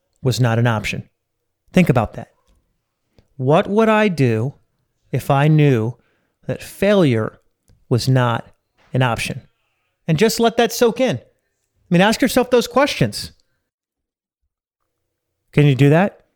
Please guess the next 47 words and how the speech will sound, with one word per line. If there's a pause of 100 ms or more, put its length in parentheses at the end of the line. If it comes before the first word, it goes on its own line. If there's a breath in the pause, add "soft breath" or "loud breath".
(540)
I
mean,
can
you,
can
you
spend
a
few
minutes?
Fifteen
minutes
is
what
I'm
asking
you
to
do. (400 soft breath)
Fifteen
minutes,
do
it
tomorrow. (380 soft breath)
Go
into
the
Edgy
Empire
of
Awesomeness
Facebook
group,
by
the
way, (480)
if
you're
committed
to
doing
this. (360 soft breath)
Go
into
the
Edgy
Empire